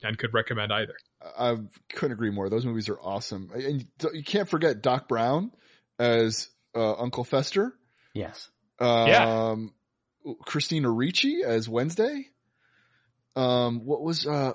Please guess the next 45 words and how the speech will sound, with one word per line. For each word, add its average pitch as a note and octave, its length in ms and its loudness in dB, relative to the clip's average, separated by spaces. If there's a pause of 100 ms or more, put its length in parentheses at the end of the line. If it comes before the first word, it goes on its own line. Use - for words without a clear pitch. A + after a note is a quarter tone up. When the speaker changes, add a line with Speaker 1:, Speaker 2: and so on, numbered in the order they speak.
Speaker 2:
who, - 260 -10 (240)
who, E3+ 200 -8 (120)
what, D3 200 -4 (160)
who, E3 120 -12 (120)
what D#3+ 260 -8
was F3+ 120 -4
her D#3 100 -2
name? A2 260 -2
The, A2 260 0
the A2 460 -2 (100)
Morticia B2+ 440 -2
Addams. G#2+ 420 -6
Wh-, - 220 -14 (400)
she's D3 240 -8
a D#3 60 2
big D#3+ 100 2
Speaker 1:
Oh, D3+ 100 2
Speaker 2:
name D3 180 0
Speaker 1:
I, A2+ 40 -2
Speaker 2:
actress B2+ 240 -6
Speaker 1:
I, - 40 -2
Speaker 2:
too. C#3 260 -2 (200)
Speaker 1:
yeah, G#3 300 2
she, G3 320 2
I'm F3+ 200 4
terrible D#3+ 440 6
with, C#3 320 4
um, B2 540 4 (1300)
I, D3+ 120 4
I C3+ 120 4
knew, D3+ 320 8
I B2+ 80 6
knew C#3 180 4
Raul A#2+ 240 4
Julia A#2+ 260 0
just B2 180 -2
on A#2 60 -4
a G#2 40 -4
fluke, A#2+ 400 2
but A#2 140 2
I A#2 80 -2
wouldn't A#2 180 2
have A2+ 60 -2
been A#2+ 100 4
Speaker 2:
Yeah. A#2 160 4